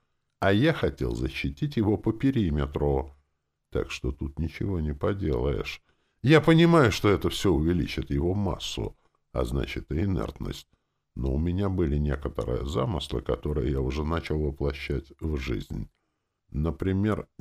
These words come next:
те же маневровые двигатели, которые обычно стояли на тяжелом крейсере, сейчас были заменены. И минимум половина из них, предназначенных как раз для маневра, имели отношение к таким же устройствам, но только уже не крейсерского,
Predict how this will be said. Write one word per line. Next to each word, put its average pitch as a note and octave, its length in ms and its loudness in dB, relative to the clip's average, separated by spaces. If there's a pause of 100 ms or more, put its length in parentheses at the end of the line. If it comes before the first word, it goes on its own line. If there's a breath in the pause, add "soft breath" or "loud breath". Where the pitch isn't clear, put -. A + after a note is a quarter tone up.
(100)
те A#2+ 200 2
же D2+ 120 2
маневровые D2 760 2
двигатели, C2+ 600 -2
которые B1 460 -2
обычно C#2 400 -2
стояли C2+ 480 0
на A#1 160 -4
тяжелом C2 560 -4
крейсере, C#3 560 -4 (640)
сейчас C3+ 460 -2
были F#2+ 260 0
заменены. G2+ 760 -2 (460)
И B2 140 0
минимум A2+ 480 4
половина G#2 540 4
из C#2 260 0
них, - 260 -6
предназначенных D#2 920 -2
как - 200 -4
раз C#2+ 160 2
для C2+ 160 0
маневра, C#2 640 -4 (640)
имели A#2 340 0
отношение D2 680 -2
к - 80 -18
таким - 400 -4
же - 120 -10
устройствам, F#2+ 680 -2
но F2+ 80 2
только - 320 -2
уже F2 240 2
не E2 140 -2
крейсерского, C#2+ 840 -4